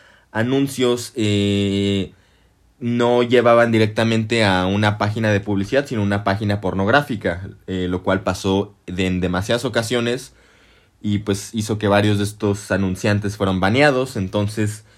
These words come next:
se desarrolló una, un sistema para que, eh, las páginas de publicidad, pues, fueran confiables y no, no solo, eh, s-, eh, tú sufrieras el peligro de,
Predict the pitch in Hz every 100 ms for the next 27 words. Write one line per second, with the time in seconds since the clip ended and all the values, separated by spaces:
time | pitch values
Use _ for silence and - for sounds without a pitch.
0 | - _ - 107 104 98 101 104 107 107
1 | 107 107 107 101 98 104 107 110 110 113
2 | 110 107 98 - 90 90 87 85 - _
3 | _ _ - 92 95 95 95 95 92 92
4 | 95 - 107 107 120 107 101 95 92 -
5 | 107 104 104 101 - 98 95 95 98 95
6 | 127 139 135 104 98 101 101 104 104 -
7 | - _ _ - 110 113 120 113 113 110
8 | 107 98 92 90 - 92 92 90 90 90
9 | 92 90 95 95 - - - 95 92 95
10 | 90 - - 110 110 113 107 107 107 98
11 | 98 101 104 104 92 87 82 78